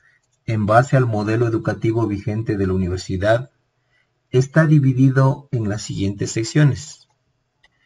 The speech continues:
Información académica. Primero, segundo y tercer parcial,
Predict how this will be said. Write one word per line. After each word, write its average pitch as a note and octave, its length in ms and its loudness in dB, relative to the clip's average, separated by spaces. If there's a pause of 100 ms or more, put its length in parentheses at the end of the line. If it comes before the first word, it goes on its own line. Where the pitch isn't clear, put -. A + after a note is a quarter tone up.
(420)
Información C3+ 680 4
académica. C3 880 2 (1040)
Primero, C3+ 800 6 (200)
segundo C#3 1040 4 (140)
y A2 220 -4
tercer B2 480 -4
parcial, A#2+ 640 2